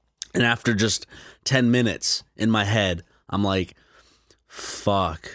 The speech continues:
I really can't pull one through today." I'm just like, I, I,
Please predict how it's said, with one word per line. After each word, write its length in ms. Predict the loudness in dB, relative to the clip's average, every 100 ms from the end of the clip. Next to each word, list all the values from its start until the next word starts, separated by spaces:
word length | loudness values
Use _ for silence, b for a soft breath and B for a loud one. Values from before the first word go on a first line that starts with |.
| -16
I 340 | -8 -4 -2
really 600 | -4 -6 -2 0 0 0 -4
can't 420 | -4 -4 -6 -10
pull 300 | -6 -4 -2
one 260 | -4 -6
through 380 | -8 -6 -4 -4
today." 440 | -6 -6 -4 -4 -4
I'm 100 | -4
just 220 | -4 -4
like, 160 | -6
I, 140 | -6 -6 -6
I, 160 | -6